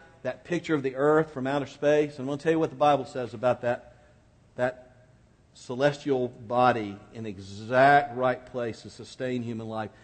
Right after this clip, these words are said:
that God put that planet there for us. God made that to be a garden, a creation that we could live in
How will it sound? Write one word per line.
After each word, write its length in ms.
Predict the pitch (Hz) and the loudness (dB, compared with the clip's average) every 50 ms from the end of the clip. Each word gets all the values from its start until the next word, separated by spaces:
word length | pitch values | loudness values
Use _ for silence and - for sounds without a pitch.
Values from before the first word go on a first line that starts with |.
| _ _ | _ _
that 200 | - 107 90 95 | -18 -18 -16 -2
God 420 | 95 117 113 139 147 151 143 147 - | 2 6 8 8 8 8 6 2 -4
put 180 | - 151 147 | -8 -6 -6
that 180 | - 139 127 - | -6 -6 -8 -8
planet 360 | - 131 120 120 120 107 - | -12 -14 -12 -12 -14 -14 -12
there 240 | 120 113 110 110 104 | -12 -10 -10 -10 -12
for 240 | - - 90 90 101 | -14 -16 -16 -14 -14
us. 400 | 110 110 - - - - - - _ _ _ _ _ _ _ _ _ _ _ _ _ _ _ _ _ _ _ _ _ _ _ _ _ _ _ _ _ - 117 | -14 -14 -16 -20 -20 -20 -20 -20 _ _ _ _ _ _ _ _ _ _ _ _ _ _ _ _ _ _ _ _ _ _ _ _ _ _ _ _ _ -2 4
God 280 | 127 151 175 185 175 | 6 8 8 8 8
made 220 | 180 190 185 170 185 | 6 6 6 6 6
that 160 | 190 180 165 | 4 4 4
to 40 | 165 | 4
be 140 | 156 160 147 | 4 4 4
a 60 | 131 | 2
garden, 840 | 123 120 135 151 160 170 165 160 143 120 110 107 107 107 110 117 117 - _ _ _ _ _ _ _ _ _ _ _ _ _ _ _ _ _ _ | 2 4 6 8 10 10 8 6 4 -2 -6 -10 -14 -14 -16 -16 -20 -20 _ _ _ _ _ _ _ _ _ _ _ _ _ _ _ _ _ _
a 60 | - | -18
creation 1000 | 120 - - 147 139 131 143 156 175 175 - - - - 131 110 107 110 110 113 113 - - _ _ _ _ _ _ _ _ _ _ _ _ _ _ _ _ _ _ - | -12 -4 0 2 4 6 8 8 8 6 2 0 -4 -6 -6 -6 -8 -10 -12 -14 -14 -18 -20 _ _ _ _ _ _ _ _ _ _ _ _ _ _ _ _ _ _ -12
that 120 | 127 127 | -8 0
we 140 | 139 147 147 | 2 2 2
could 160 | 147 151 127 | 2 0 0
live 320 | 131 131 147 156 151 127 | 2 4 6 6 6 4
in 420 | 131 120 113 104 104 101 104 107 | 0 -2 -4 -6 -8 -10 -10 -12